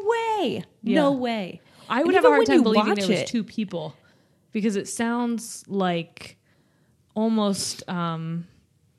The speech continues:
Speaker 2: like she created two different people. Because,
Speaker 1: Yeah.
Speaker 2: you know, but the fact that you can see both of them.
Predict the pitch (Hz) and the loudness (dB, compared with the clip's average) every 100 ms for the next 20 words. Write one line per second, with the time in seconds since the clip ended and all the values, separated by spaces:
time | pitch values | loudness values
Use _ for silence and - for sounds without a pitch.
0 | _ _ _ _ _ _ 208 185 - 196 | _ _ _ _ _ _ -8 -6 -4 -6
1 | - 196 175 170 160 143 139 160 151 160 | -4 -4 -2 -2 -4 -8 -10 -8 -8 -10
2 | - - 151 - - - 196 190 196 196 | -16 -16 -16 -16 -16 -10 -4 -2 -2 -2
3 | 196 190 170 208 185 180 190 202 _ - | -4 -6 -6 -4 -2 -2 -2 -6 _ -8
4 | 180 185 175 - _ - 185 202 190 202 | -4 -2 -4 -12 _ -14 -8 -6 -6 -10
5 | 190 190 180 185 170 160 156 147 151 147 | -8 -8 -10 -10 -6 -8 -8 -12 -12 -12
6 | 147 | -16